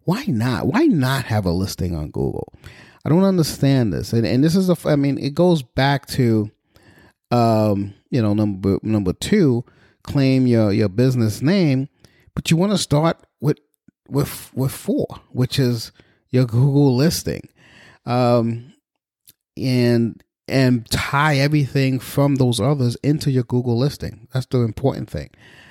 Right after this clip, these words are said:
Uh, but the reason I'm mentioning it is <laughs> because, 'cause I couldn't believe that, um, for some, I, I don't know how it happened, but somehow,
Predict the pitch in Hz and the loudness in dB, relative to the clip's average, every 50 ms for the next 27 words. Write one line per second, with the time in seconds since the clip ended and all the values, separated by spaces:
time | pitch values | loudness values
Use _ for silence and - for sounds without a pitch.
0 | - - - _ _ _ - 123 120 120 123 127 127 123 131 131 139 170 175 151 | -20 -20 -20 _ _ _ -2 0 2 2 2 2 2 2 2 2 2 2 2 2
1 | 143 127 120 117 123 160 202 226 202 - 151 127 117 113 113 110 110 - - 127 | 2 0 0 2 2 2 2 0 0 0 0 0 2 2 2 2 0 0 0 -2
2 | 123 113 - - - 127 107 117 117 113 110 110 - 110 107 107 98 107 - - | -2 -2 -2 -2 -4 -4 -2 0 0 -2 0 -2 -2 -2 -2 -4 -6 -8 -8 -6
3 | 127 165 - - 151 120 113 95 101 104 117 156 202 180 135 117 110 117 - _ | -8 -8 -4 -2 -2 -2 -2 -4 -4 -4 -2 -2 -2 0 0 0 0 -2 -4 _
4 | _ - - - - - - - - - _ _ - 120 117 120 120 117 113 - | _ -20 -20 -20 -20 -20 -20 -20 -20 -20 _ _ -8 -2 0 2 2 2 0 -2
5 | _ _ - - 117 117 113 113 110 110 107 104 104 87 - - - _ _ _ | _ _ -2 0 0 2 4 4 4 4 2 2 0 -4 -8 -14 -20 _ _ _
6 | _ _ _ - - - 139 - - - 156 151 143 135 - - 139 135 - - | _ _ _ -16 -4 -2 -2 0 0 2 2 2 2 0 -2 -2 -4 -4 -2 -2
7 | 127 131 117 110 101 107 98 117 113 110 98 92 107 110 104 104 - 107 98 - | -2 -2 0 0 0 -2 -2 -2 -2 -2 -2 -2 -2 -2 -4 -4 -4 -6 -6 -6
8 | 107 - - - 165 160 151 143 131 127 123 120 117 127 | -6 -6 -2 -2 0 0 2 2 2 2 2 2 0 -2